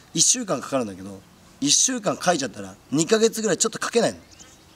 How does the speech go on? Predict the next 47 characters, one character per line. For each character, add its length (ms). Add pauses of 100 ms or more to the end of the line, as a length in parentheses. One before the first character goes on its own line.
(400)
つ 120
ま 100
り 60
二 140
ヶ 160
月 260
ぐ 120
ら 140
い、 180
俺 200
と 120
嫁 220
さ 220
ん 60
が 200
ち 200
ょ 40
っ 60
と 180
ウ 140
ハ 160
ウ 60
ハ 180
で 300
生 280
活 200
し 60
て 100
い 60
け 140
る 80
値 100
段 200
っ 20
て 120
い 120
う 80
数 240
字 140
を 40
俺 100
が 60
作 200
っ 20
た 100
わ 60
け。 60